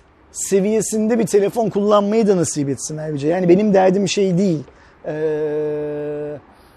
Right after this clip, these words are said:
hani kötü telefon kullanıyorum bilmem ne filan filan gibi bir hikaye değil. Sadece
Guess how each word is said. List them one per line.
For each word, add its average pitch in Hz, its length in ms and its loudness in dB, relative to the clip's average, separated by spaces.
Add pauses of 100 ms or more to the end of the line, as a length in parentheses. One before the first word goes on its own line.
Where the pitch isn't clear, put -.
(160)
hani 170 120 -2
kötü 170 220 -6
telefon 185 340 0
kullanıyorum 165 600 0
bilmem 160 380 -2
ne 160 320 -4
filan 156 300 -4
filan 160 260 -4
gibi 160 200 -6
bir 160 180 -4
hikaye 165 240 -4
değil. 143 120 -10 (320)
Sadece 359 720 0